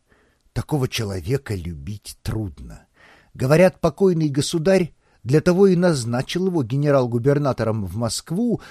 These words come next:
чтобы пореже видеть. И ещё для того, чтобы удалить от двора окружение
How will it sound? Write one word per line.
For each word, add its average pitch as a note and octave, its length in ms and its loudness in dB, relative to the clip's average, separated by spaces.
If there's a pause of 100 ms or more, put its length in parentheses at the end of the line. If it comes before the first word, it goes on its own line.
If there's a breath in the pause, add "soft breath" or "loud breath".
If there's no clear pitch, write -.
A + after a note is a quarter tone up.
чтобы D3 320 0
пореже C3 640 2
видеть. A2+ 680 -10 (480)
И C3+ 80 -4
ещё E3 600 0
для B2+ 180 -4
того, G3+ 220 2
чтобы F3 300 0
удалить D#3+ 580 0
от F#2 200 -4
двора D3 400 0
окружение C3 1080 -2